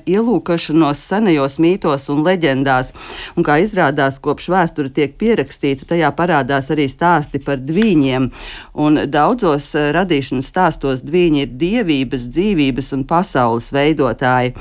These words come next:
Piemēram, grieķu tradīcijā galvenais dievs ir Zeus, kurš attēlots kā auglīgs, varonīgu dvīņu radītājs. Zevam piedzimst daudz un dažādu dvīņu, un šie dvīņi nosaka, kam piederēs vara un kādām būtnēm būs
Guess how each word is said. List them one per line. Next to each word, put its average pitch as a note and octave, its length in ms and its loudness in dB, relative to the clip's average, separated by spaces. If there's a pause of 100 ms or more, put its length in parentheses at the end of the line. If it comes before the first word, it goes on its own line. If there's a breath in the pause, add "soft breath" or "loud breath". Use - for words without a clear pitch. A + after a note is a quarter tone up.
(280 loud breath)
Piemēram, C3+ 540 2
grieķu D#3 480 0
tradīcijā C#3+ 640 -2
galvenais C#3 500 0
dievs D3 360 -2
ir C#3 80 -2
Zeus, D#3 560 0
kurš C#3+ 260 -4
attēlots C#3 640 0
kā C3 240 -2
auglīgs, D3+ 720 0
varonīgu C#3 800 0
dvīņu C#3+ 560 2
radītājs. B2+ 800 0 (400 loud breath)
Zevam D3 280 2
piedzimst C#3 540 0
daudz F3 400 2
un C#3 140 0
dažādu D3 500 0
dvīņu, D3+ 460 0
un C#3 80 -2
šie C3+ 200 -4
dvīņi C#3+ 380 0
nosaka, D3+ 460 -2
kam C3+ 160 -4
piederēs C#3 560 -2
vara F#3 360 2
un C3 140 -2
kādām E3 500 0
būtnēm D3 500 0
būs F3 360 -2